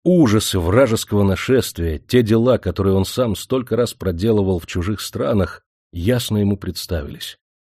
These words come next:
Надо призвать к оружию национальную гвардию. Надо поднять на защиту Родины весь народ. Надо спасти Париж, к которому неудержимо рвется неприятель.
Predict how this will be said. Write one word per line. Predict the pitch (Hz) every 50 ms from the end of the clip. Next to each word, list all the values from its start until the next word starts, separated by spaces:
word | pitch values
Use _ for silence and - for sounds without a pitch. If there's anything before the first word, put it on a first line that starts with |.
| _ _ _ _ _
Надо | - 110 104 107
призвать | - 101 107 95 104 113 107 -
к | -
оружию | 104 101 110 123 117 92 113 113
национальную | 110 110 98 - 110 107 113 113 104 104 107 113 101
гвардию. | 95 107 110 101 82 71 71 73 78 65 - - _ _ _ _ _ _ _
Надо | - 113 123 120
поднять | - - 113 104 104 127 127 123
на | - 117
защиту | 107 107 104 - - - 127 123 120
Родины | 107 117 135 120 120 120 117
весь | 104 107 131 120 - -
народ. | 110 117 120 135 127 104 - -
Надо | 110 117 123 113
спасти | - - - 120 107 - - - - 160
Париж, | 143 - - 131 131 143 160 156 117 - - - - _ _ _ _ _ _ _
к |
которому | - 113 - 135 135 135 139 139
неудержимо | 135 139 139 131 117 135 127 113 101 90 120 156 160 151 147
рвется | 147 143 123 135 160 - - - 139
неприятель. | 135 139 127 131 135 135 127 110 - - - 214 - -